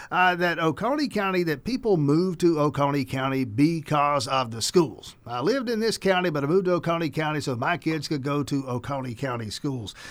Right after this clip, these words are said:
By some metrics, uh, it's rated the top school district in the state, certainly among the top.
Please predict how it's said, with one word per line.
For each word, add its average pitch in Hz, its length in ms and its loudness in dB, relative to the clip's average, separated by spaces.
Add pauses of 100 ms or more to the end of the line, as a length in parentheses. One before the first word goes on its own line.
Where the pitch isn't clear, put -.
(120)
By 156 200 6
some 220 400 4
metrics, 143 640 2
uh, 139 320 2
it's 147 220 -4
rated 147 300 0
the 160 80 0
top 131 340 0
school 147 280 -2
district 147 380 -4
in 151 80 -2
the 151 80 0
state, 196 340 -2
certainly 131 440 -2
among 151 440 2
the 123 100 -2
top. 98 340 -6